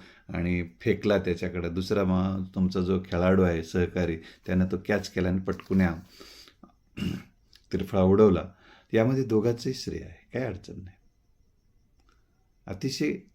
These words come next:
अं, दोघांचंही श्रेय आहे. पण ते तर दोघांचंच श्रेय आहे का? नाही, त्या मॅचचं पण श्रेय आहे. कारण तुम्ही, अं, समजा दोघंच राहिला असतात, ते, त्या दोघंच राहिला असतात, तर तुम्ही कदाचित तिथं थांबू शकला असतात, ब-, बराचसा बा-,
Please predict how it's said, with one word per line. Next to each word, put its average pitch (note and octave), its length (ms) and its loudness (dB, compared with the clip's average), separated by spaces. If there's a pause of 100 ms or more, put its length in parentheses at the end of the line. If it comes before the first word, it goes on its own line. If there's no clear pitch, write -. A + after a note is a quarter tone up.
अं, F#2 160 2
दोघांचंही F#2 460 0
श्रेय - 280 -14
आहे. - 80 -20 (300)
पण D3 200 -2
ते E3 60 -2
तर - 120 -6
दोघांचंच B2+ 720 -4
श्रेय C#3+ 180 -4
आहे C3 160 -6
का? C3 380 -10 (560)
नाही, F#2 220 -4 (540)
त्या A#2+ 80 -6 (200)
मॅचचं F#2 480 -6
पण A2 240 -6
श्रेय - 260 -10
आहे. - 80 -16
कारण A#2+ 240 2
तुम्ही, D3 320 2 (420)
अं, A2+ 540 8
समजा C#3 280 6
दोघंच F3+ 360 12
राहिला A2+ 280 2
असतात, F2+ 320 -8
ते, - 440 -6
त्या F#2+ 520 -4 (640)
दोघंच B2 260 2
राहिला A#2+ 260 2
असतात, A2 280 -4 (120)
तर A#2 80 0
तुम्ही A#2 240 -4
कदाचित C3+ 440 0
तिथं C3 240 -2
थांबू B2 220 -4
शकला A#2+ 280 -4
असतात, A2+ 180 -4
ब-, C3 280 0
बराचसा C#3+ 340 2
बा-, F#2+ 120 0